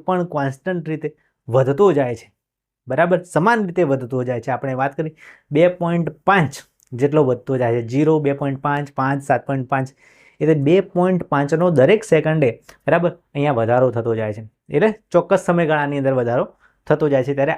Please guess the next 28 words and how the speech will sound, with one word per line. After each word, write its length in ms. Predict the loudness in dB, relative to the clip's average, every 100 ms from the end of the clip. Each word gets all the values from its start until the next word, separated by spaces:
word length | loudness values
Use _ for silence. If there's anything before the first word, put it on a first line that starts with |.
| -2
આ 40 | -2
પ્રકારનો 320 | -4 -2 -2 0
આલેખ 260 | -2 -2 -10 _ -8 -4
મળે 180 | -4 -6
છે. 80 | -14 _ _ _ _ _ _ _ _ _ _ _ _ _ 4
હવે 120 | 6
દોસ્તો, 200 | 6 4 4
પ્રશ્ન 360 | 4 4 4 4
થાય 200 | 4 4 0 _ -20 _ _
કે 100 | 2 4 4
શું 180 | 4 4 0 -20 -20 0 0
આ 60 | 4
પ્રકારની 480 | 2 4 6 6 8
નિયમિત 320 | 8 8 4 4
પ્રવેગિત 360 | 4 6 6 4 4
ગતિ 220 | 4 6 6
હોય 180 | 6 4 -2 _ _ -20 _ 2
તો 60 | 4 6 4
એના 180 | 6 6 4
માટે 220 | 4 2 2 2
આપણે 220 | 4 4 2
સ્થાનાંતર 520 | 2 4 4 4 4 4
ગણી 200 | 6 4
શકીએ? 320 | 2 -4 -8 -16 _ _ _ 2
તો 100 | 4
હા, 120 | 6 6
ગણી 220 | 4 4
શકીએ, 260 | 2 0